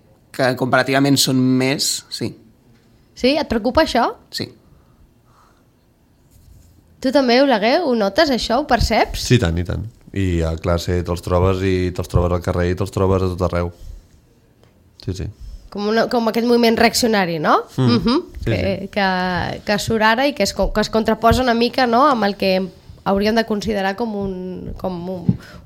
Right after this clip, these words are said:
Speaker 2: un ideal més de jove, no? Que acostuma a ser justament tot el contrari, no? Més
Speaker 3: Sí,
Speaker 2: o
Speaker 3: bueno.
Speaker 2: històricament ha estat així.
Speaker 3: Sí, però també va acompanyat de, d'una política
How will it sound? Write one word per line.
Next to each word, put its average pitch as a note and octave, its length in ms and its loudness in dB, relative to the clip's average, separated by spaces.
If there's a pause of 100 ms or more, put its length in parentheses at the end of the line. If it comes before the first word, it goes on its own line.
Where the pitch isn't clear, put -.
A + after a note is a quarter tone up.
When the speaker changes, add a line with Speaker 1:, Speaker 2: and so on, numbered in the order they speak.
Speaker 2:
un G3 160 -6
ideal F#3 360 0
més G3 200 -4
de G3 120 -4
jove, E3+ 320 -2
no? F#3+ 200 -6
Que F3 100 -16
acostuma E3 380 -8
a F3 40 -2
ser F3 440 -4 (100)
justament D3+ 400 -6
tot F#3 160 -6
el F3 60 -4
contrari, D3+ 500 -4
no? A3 160 -6
Més F3 320 -4 (100)
Speaker 3:
Sí, A#2 540 2
Speaker 2:
o A#2 80 -6
Speaker 3:
bueno. A#2+ 320 6
Speaker 2:
històricament A#3+ 580 4
ha A#3+ 60 4
estat F3+ 240 2
així. F#3 320 2 (460)
Speaker 3:
Sí, C#3 320 2
però A#2 120 4
també A2 200 2
va A2+ 140 6
acompanyat A2+ 500 2
de, A2 120 6 (920)
d'una G2 1000 4
política G2+ 560 2